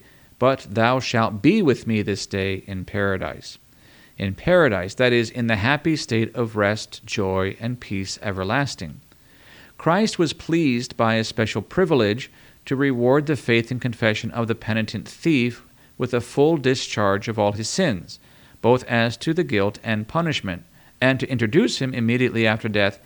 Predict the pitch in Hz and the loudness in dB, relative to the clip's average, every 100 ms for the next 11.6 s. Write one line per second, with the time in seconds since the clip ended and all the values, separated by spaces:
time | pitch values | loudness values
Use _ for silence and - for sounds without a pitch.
0 | - - - - 165 196 180 165 117 123 | -20 -20 -18 -2 0 2 0 0 0 0
1 | 123 117 117 - 101 - - 123 127 107 | 0 -2 -4 -2 -4 -4 -4 0 2 2
2 | 101 101 - 98 104 - 104 92 - - | 2 -2 -6 -6 -4 -2 -2 -4 -12 -16
3 | _ _ - - _ - 101 95 107 143 | _ _ -20 -20 _ -6 -4 -4 0 0
4 | 131 101 127 117 107 104 101 - 107 101 | 2 2 2 0 0 -2 -4 -2 -2 0
5 | 101 - 101 - 156 127 120 120 107 117 | -4 -4 -4 0 2 2 -2 -6 -4 0
6 | 117 127 117 110 110 - 156 170 123 104 | 2 0 0 -2 -2 0 2 4 4 0
7 | 110 110 - - - - - 120 113 117 | -2 -4 -8 -20 -20 -14 0 2 4 4
8 | 117 113 104 - - 110 107 101 87 73 | 4 2 0 -6 -2 0 2 -2 -4 -6
9 | 58 - - - - - - - 104 101 | -6 -10 -18 -20 -20 -20 -20 -14 -10 -8
10 | 104 104 - 101 - 120 117 95 90 90 | -8 -8 -6 -6 -2 0 0 -2 -6 -10
11 | - - - 92 92 - | -14 -20 -14 -10 -10 -12